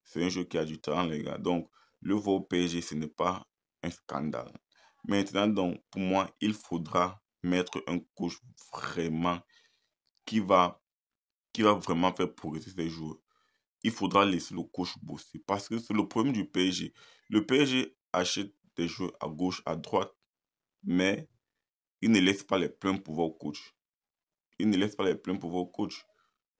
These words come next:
Et c'est dommage. Si le P S G continue avec cette politique sportive, ça sera hyper dur de les voir remporter la Ligue des Champions. Actuellement, le P S G est en train de faire son mercato,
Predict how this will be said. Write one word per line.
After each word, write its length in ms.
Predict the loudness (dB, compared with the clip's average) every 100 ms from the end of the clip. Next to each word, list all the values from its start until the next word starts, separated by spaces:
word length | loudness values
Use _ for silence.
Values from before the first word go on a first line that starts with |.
| _ -8
Et 80 |
c'est 140 | -4 -2
dommage. 580 | 0 0 0 -4 -10 _ _ _ _ _ _ _ _ _ _ _ _ _ -20 -20 _
Si 160 | -6 2
le 180 | 2
P 100 | 4
S 60 | 2
G 100 | 2
continue 480 | 2 2 2 0 -2
avec 500 | -2 -2 -4 -10 _ _
cette 360 | -6 -6 -6 _ _
politique 420 | -8 -8 -6 -10
sportive, 540 | -8 -6 -6 -8 -12 -12 _ _ _ _ -10
ça 80 |
sera 340 | -8 -4 -2 -2 -4
hyper 360 | -16 -6 -2 -2
dur 200 | 0 -2
de 100 | 0
les 120 | 0
voir 480 | -2 -4 -6 -6 -10 _ _ _ _ _ -8
remporter 680 | -6 -4 -8 -10 -8 -10 -10 _ _ _ -10
la 80 | -8
Ligue 120 | -4
des 80 | -6
Champions. 380 | -8 -12 -12 -6
Actuellement, 600 | -4 -2 0 2 2 2 -4 _ _ _ _ _ -2
le 160 | 0
P 100 | 4
S 80 | 2
G 100 | 2 2
est 80 | 2
en 80 |
train 100 | 2
de 100 | -2
faire 120 | -4 -4
son 100 | -4
mercato, 560 | -2 -4 -6 -8 -8